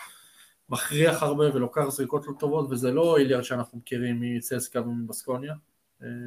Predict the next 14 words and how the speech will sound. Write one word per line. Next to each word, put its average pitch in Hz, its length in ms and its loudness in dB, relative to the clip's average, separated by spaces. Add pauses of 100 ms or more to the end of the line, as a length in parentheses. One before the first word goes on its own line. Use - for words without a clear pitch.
(340)
ולא 131 200 6
נראה 131 160 6
לי 117 80 2
שזה 123 180 -4
הולך 123 220 4
להשתנות, 123 480 -2
בטח 135 220 -4
ביורוליג 123 480 0
העונה 117 320 4
לפחות. 127 500 -2 (1040)
אה, 120 260 4 (220)
וגם 143 340 6
ברמה 147 360 6
ההגנתית, 135 640 2